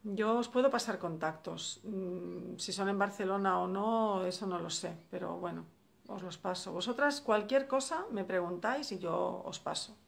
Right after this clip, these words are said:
¿vale? Siempre, vamos. Bueno, no sé si me queréis decir alguna cosa vosotras.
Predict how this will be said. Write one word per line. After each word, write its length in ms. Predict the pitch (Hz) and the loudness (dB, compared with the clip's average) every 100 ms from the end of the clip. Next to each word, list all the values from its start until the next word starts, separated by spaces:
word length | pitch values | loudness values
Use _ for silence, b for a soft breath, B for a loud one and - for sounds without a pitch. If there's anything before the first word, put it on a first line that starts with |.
| _ 208 | _ -12
¿vale? 260 | 190 247 - B B B B B B B B _ _ _ _ - | -10 -10 -12 B B B B B B B B _ _ _ _ -10
Siempre, 360 | 175 151 165 - _ - | -8 -8 -14 -20 _ -14
vamos. 400 | 175 165 - - _ _ _ _ _ _ _ _ _ B B B B - | -12 -12 -18 -20 _ _ _ _ _ _ _ _ _ B B B B 0
Bueno, 180 | 233 233 | 4 6
no 80 | 233 | 4
sé 120 | 269 | 0
si 120 | 285 | 0
me 100 | 254 | 0
queréis 280 | 190 180 175 | 4 4 2
decir 240 | 185 202 180 | -2 -2 0
alguna 320 | 170 170 147 | 0 -2 -6
cosa 260 | 190 - 180 | -8 -8 -10
vosotras. 460 | 175 - 247 - | -12 -12 -14 -20